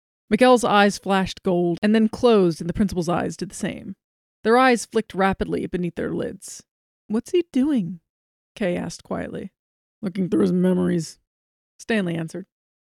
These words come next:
He leaned heavily against the concrete block wall behind him as they waited.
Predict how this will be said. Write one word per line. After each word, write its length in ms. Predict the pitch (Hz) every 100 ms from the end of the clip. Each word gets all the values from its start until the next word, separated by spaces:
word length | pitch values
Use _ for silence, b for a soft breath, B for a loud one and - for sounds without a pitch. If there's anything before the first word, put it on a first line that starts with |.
| _ -
He 80 | 262
leaned 220 | 277 214
heavily 380 | 247 226 226 202
against 340 | 185 190 -
the 80 | 202
concrete 580 | 214 190 180 196 175 -
block 240 | 180 170
wall 260 | 180 175 180
behind 400 | 180 190 170 165
him 200 | 175 170
as 120 | 170
they 100 | 175
waited. 360 | 175 - -